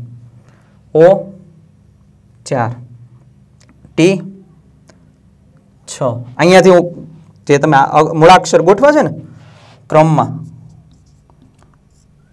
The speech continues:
એ મૂકતો જાઉં છું. છ. પછી એચ જુઓ કેટલામો છે? બે. બરાબર? ઈ છે કેટલામો છે? એક. અને આર કેટલામો છે? પાંચ. ફની મેથડ છે, જોજો, મજા આવે એવી વસ્તુ છે.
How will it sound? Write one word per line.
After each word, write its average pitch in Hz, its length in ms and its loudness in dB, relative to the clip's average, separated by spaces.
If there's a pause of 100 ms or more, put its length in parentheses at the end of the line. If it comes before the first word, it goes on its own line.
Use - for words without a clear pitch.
(260)
એ 147 80 -6
મૂકતો 143 300 -8
જાઉં 113 180 -10
છું. 120 140 -16
છ. - 380 -2 (580)
પછી 139 220 -8
એચ 175 280 2
જુઓ 180 300 4
કેટલામો 175 380 -2
છે? 175 120 -8 (760)
બે. 135 260 -4 (1160)
બરાબર? 165 360 2 (580)
ઈ 175 160 -2
છે 180 160 -4
કેટલામો 175 420 -4
છે? 165 160 -12 (400)
એક. 131 240 -6 (1400)
અને 131 140 -8
આર 135 340 0 (680)
કેટલામો 143 380 -8
છે? - 140 -18 (340)
પાંચ. 123 220 -20 (880)
ફની 196 160 -8
મેથડ 123 340 -8
છે, 123 180 -10
જોજો, 135 320 -6
મજા 127 260 -6
આવે 117 140 -6
એવી 117 140 -8
વસ્તુ 117 280 -16
છે. - 120 -20